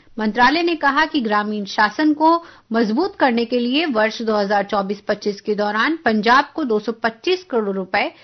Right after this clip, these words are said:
छत्तीसगढ़ को दो सौ चवालीस करोड़ रुपए और उत्तराखंड को तिरानवे करोड़ रुपए से अधिक मिले हैं। गृह मंत्री अमित शाह ने जम्मू कश्मीर में प्रशासन से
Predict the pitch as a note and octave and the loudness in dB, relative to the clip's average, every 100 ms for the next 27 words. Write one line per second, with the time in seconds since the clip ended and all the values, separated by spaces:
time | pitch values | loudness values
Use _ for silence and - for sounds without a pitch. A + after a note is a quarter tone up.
0 | - - - C4 C4 F4+ D4+ E4+ E4+ F4 | -20 -20 -2 -2 0 -2 2 2 2 0
1 | A#3+ A3+ A#3+ A#3 G#3 G3 G3+ G3 - G3 | 0 0 -2 -2 -2 0 -2 -6 -6 -6
2 | F3+ F#3 A3+ C4+ D#4+ G#3+ G#3 G3+ A#3+ C4+ | -6 -4 0 0 0 -2 -2 0 -2 0
3 | D4 D4 B3 C4+ C#4 D4 C#4+ G3 G3 G3 | 0 0 -4 -4 -2 -2 -2 -2 -2 -6
4 | G3 G3+ G3 F#3+ - A#3+ C4 G#3+ F#3+ A3 | -6 -4 -2 -4 -2 -2 -2 -6 -4 -2
5 | G#3 A3+ F#3+ F#3+ F3+ G3 F#3 - _ _ | 0 -2 -4 -6 -6 -6 -8 -10 _ _
6 | B3+ F4 F4+ F4+ F4 F#4 C4+ C4 C4+ B3+ | 2 4 4 4 2 2 2 0 0 0
7 | C4+ C#4+ A3 A3 A3 G#3+ A3+ B3 B3+ C4+ | 0 0 0 -2 -4 -4 -2 0 0 0
8 | C#4 G#3+ G3+ G#3 G3+ A#3+ A#3+ B3 - A3 | -2 -4 0 0 0 -2 -4 -4 0 0
9 | G#3 | 0